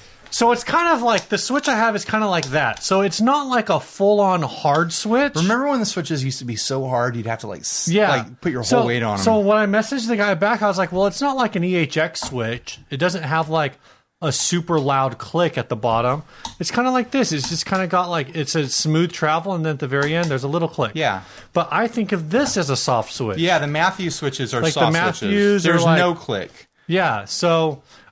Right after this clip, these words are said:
Speaker 1: um,
Speaker 2: The only click you feel is when the two pieces of metal collide.
Speaker 1: Yeah.
Speaker 2: And that's not a click, that's just a collision.
Speaker 1: That's just a sound, yeah. It's not, it's not a switch, so it's not like, I, I guess it's, it's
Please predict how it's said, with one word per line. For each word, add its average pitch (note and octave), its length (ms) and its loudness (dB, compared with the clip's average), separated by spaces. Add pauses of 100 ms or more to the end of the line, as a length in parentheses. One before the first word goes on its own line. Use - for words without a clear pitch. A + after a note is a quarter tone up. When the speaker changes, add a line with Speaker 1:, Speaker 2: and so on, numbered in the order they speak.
(100)
Speaker 1:
um, E3+ 260 2
Speaker 2:
The F#3 60 4
only G#3+ 160 0
click G3+ 260 -2
you F3+ 80 -2
feel E3+ 240 -2
is D3 180 -2
when C#3+ 200 -2
the C#3 100 -2
two C#3 320 -10
pieces C3+ 320 -6
of A#2 80 -4
metal A#2 300 -2
collide. F#2+ 640 -4 (480)
Speaker 1:
Yeah. F3+ 280 -2
Speaker 2:
And D3+ 60 2
that's C#3+ 140 0
not E3+ 120 0
a C3+ 40 -4
click, C3+ 260 -4
that's A#2+ 220 -4
just - 180 -10
a G#2+ 60 -8
collision. G2+ 380 -6
Speaker 1:
That's B2 180 -4
just C#3 220 -6
a A#2 180 -2
sound, F#2 460 -6
yeah. G2+ 160 -6 (540)
It's - 140 -10
not, D#3+ 320 0
it's C#3+ 140 -6
not D#3 160 0
a D3+ 40 -2
switch, C#3 360 -2
so C3+ 160 0
it's C3+ 140 -2
not F3+ 260 2
like, D#3 300 -2 (500)
I, E3+ 160 0 (120)
I D#3+ 40 0
guess F3 240 0
it's, F3 140 -4 (120)
it's - 440 -6